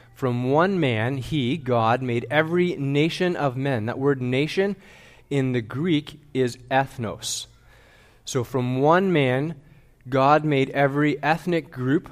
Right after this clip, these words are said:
every people group of men, that they should inhabit the whole earth, and he determined the times set for them and the exact places where they should live.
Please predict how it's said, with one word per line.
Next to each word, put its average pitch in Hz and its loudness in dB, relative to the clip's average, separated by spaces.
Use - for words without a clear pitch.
every 131 0
people 165 0
group 147 -2
of 127 -2
men, 123 -2
that 127 -2
they 135 4
should 151 -2
inhabit 131 0
the 127 -2
whole 170 0
earth, 135 -2
and 127 -6
he 143 0
determined 156 0
the 123 -2
times 156 -2
set - -2
for 175 -2
them 175 0
and 135 -2
the 123 0
exact 123 0
places 143 -4
where 117 -2
they 127 -2
should 123 -6
live. 110 -2